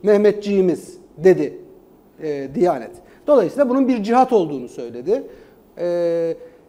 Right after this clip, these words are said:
kamuoyuna dönük propagandayı anladım. Askere dönük, e, de bir propaganda, e, herhalde çalışması bu. Nasıl yorumlarsınız? Ne demek istersiniz?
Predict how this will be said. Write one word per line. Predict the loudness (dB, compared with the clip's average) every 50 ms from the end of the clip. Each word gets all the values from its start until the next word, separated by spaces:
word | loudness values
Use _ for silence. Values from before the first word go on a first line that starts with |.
| _ _
kamuoyuna | 0 2 4 4 4 4 4 2 2
dönük | 2 0 -2 -2 -2
propagandayı | 0 0 0 2 2 2 2 0 0 2 2 4 4
anladım. | 4 2 2 0 0 -2 -4 -6 -12 -20 -20 -20 -18 -14
Askere | -12 -12 -10 -4 -2 2 2 4 4 6
dönük, | 6 6 4 2 0 -4 -10 -18 -20 -20 -20 _
e, | -8 -4 -4 -2 -2 -4 -6 -10 -16 -18 -6 -2
de | 0 0
bir | 2 0 -2
propaganda, | -2 -4 -4 -4 -2 -2 -4 -4 -4 -4 -4 -4 -4 -2 -2 -4 -4 -8 -10 -12 -10
e, | -8 -8 -8 -8 -10 -12 -10 -6
herhalde | -4 -4 -4 -4 -4 -6 -8
çalışması | -8 -8 -10 -10 -10 -12 -14 -14 -14 -14 -10 -6
bu. | -4 -4 -4 -6 -10 -18 -20 -20 _ -10
Nasıl | -8 -6 -4 -2 0
yorumlarsınız? | 0 0 0 -2 -4 -6 -8 -10 -10 -12 -12 -12 -12 -14 -12
Ne | -12 -10 -10
demek | -10 -10 -12 -14
istersiniz? | -18 -18 -20 -20 -18 -18 -20 -20 -20